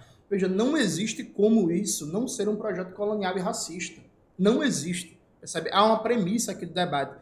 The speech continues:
Existiam pessoas morando lá, pessoas morando lá há séculos, há décadas. Imagine a lógica, que é o seguinte. Pense bem nisso aqui. Você tem uma família judia que tava vivendo na Europa Oriental ou Ocidental, vivendo nos Estados Unidos,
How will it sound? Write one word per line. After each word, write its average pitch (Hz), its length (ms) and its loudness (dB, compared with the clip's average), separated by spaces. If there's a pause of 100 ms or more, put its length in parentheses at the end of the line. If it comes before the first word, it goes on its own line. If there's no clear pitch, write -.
(260)
Existiam 196 300 -2
pessoas 190 760 2
morando 131 400 -6
lá, 113 140 -10
pessoas 175 300 -8
morando 175 300 0
lá 160 240 2
há 180 80 -8
séculos, 185 640 -2 (460)
há 170 100 2
décadas. 147 640 2
Imagine 214 720 0
a 196 100 -2
lógica, 160 460 0
que 156 100 -12
é 160 40 -6
o 143 40 -6
seguinte. 151 500 -8 (160)
Pense 233 300 4
bem 214 160 6
nisso 220 180 0
aqui. 208 280 0
Você 160 240 -2
tem 190 120 -4
uma 196 140 0
família 160 540 0
judia 156 760 -2
que - 80 -12
tava 165 300 2
vivendo 151 540 -6
na 139 200 0
Europa 156 640 4
Oriental 147 720 2
ou 147 100 -2
Ocidental, 147 720 -2
vivendo 160 300 -6
nos 156 100 -14
Estados 156 400 -6
Unidos, 165 580 -8